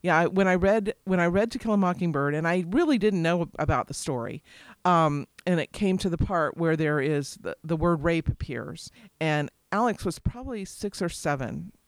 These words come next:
probably seven, and I said to him, "Do you know what the word rape means?" And of course, there was really no way he could know, 'cause he didn't know. There was a lot of things he didn't know, uh, at that time. And,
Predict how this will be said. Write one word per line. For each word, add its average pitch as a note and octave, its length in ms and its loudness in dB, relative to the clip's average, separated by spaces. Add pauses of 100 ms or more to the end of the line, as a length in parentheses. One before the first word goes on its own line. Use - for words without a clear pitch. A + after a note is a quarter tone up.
(180)
probably F3+ 220 -2
seven, B2+ 480 -6 (400)
and F3+ 340 2
I F3+ 140 0
said F#3+ 280 0
to G3 60 2
him, E3+ 300 2
"Do E3+ 120 -4
you F3 180 2
know F3+ 220 4
what D#3+ 260 -2
the F3 80 0
word C#3+ 360 -2
rape G#3 260 -4
means?" C#3+ 460 -6
And F3 140 -4
of B2+ 100 -10
course, - 460 -6 (220)
there F3+ 100 2
was F3 140 -2
really A#3 260 6
no E3 180 6
way E3+ 200 6
he F#3 80 2
could - 300 -2
know, D#3+ 400 4
'cause E3 180 2
he F3 100 4
didn't E3 200 0
know. D3+ 280 2 (380)
There - 80 -4
was D3+ 80 -4
a E3 60 -4
lot G3+ 180 6
of - 60 0
things F3 160 0
he E3+ 80 0
didn't D#3+ 180 -2
know, D#3+ 200 2 (500)
uh, F3+ 180 6
at E3 160 0
that D#3+ 180 0
time. C#3+ 320 -2 (380)
And, E3+ 320 2